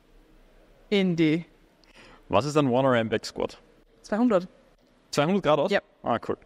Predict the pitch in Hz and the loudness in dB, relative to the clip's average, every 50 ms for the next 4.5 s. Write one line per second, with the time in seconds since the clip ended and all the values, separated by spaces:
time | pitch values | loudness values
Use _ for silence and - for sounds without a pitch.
0 | _ _ - - - - - - _ _ 117 131 160 175 185 175 147 - 139 131 | _ _ -18 -18 -18 -18 -20 -20 _ _ -2 0 0 2 2 0 0 0 2 2
1 | 170 220 - 180 151 147 143 139 131 127 120 113 - 101 85 - - _ _ _ | 2 2 2 0 -2 0 -2 -2 0 0 -2 0 0 -2 -2 -2 -6 _ _ _
2 | - - _ - - _ - - - - _ _ - - - - - _ - - | -20 -20 _ -20 -20 _ -20 -20 -20 -20 _ _ -20 -20 -20 -20 -20 _ -20 -20
3 | - - - _ - - _ _ _ - - _ _ _ _ _ _ - 202 196 | -20 -20 -20 _ -20 -20 _ _ _ -20 -20 _ _ _ _ _ _ -2 0 0
4 | 180 170 147 - - - - - - - | 2 0 0 -2 -4 -8 -10 -10 -14 -20